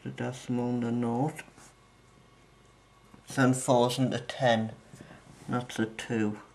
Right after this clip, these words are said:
Remainder two. Add on an extra nought. And get five. That goes exact, so that's gonna be nought point two five.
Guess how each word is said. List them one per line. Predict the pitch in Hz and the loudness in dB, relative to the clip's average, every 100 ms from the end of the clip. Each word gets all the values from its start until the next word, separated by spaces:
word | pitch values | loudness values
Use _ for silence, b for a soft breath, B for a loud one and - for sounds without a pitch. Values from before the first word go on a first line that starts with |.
| _ _ _ - - - | _ _ _ -20 -18 -4
Remainder | 120 120 117 104 110 | 0 2 2 0 -4
two. | - - 110 143 160 - _ _ _ _ _ _ _ _ _ _ _ _ _ _ _ - _ - | -8 -4 -2 -2 -6 -14 _ _ _ _ _ _ _ _ _ _ _ _ _ _ _ -20 _ -12
Add | 101 117 | -8 -4
on | 117 | -2
an | 117 120 | -2 -4
extra | 120 - - 120 | -6 -8 -4 -2
nought. | 117 120 151 - - - _ - - - B B B B B B B B B B - | 0 -2 -4 -8 -16 -20 _ -20 -20 -20 B B B B B B B B B B -2
And | 131 135 | 0 4
get | 135 | 4
five. | 131 - 131 117 120 117 - - | 2 0 4 4 4 -2 -8 -4
That | 127 127 | -4 0
goes | 117 113 123 | 2 2 2
exact, | 113 113 117 104 - - | 0 0 2 0 0 -12
so | - 107 | -6 -2
that's | 117 - | -2 -4
gonna | - 123 113 | -2 -2 0
be | 113 113 117 - | 0 -2 -4 -10
nought | 131 120 120 - - | -6 -4 -6 -8 -10
point | 113 110 - | -6 -6 -8
two | - 123 - | -10 -8 -8
five. | - - - - 131 - | -10 -12 -10 -10 -12 -14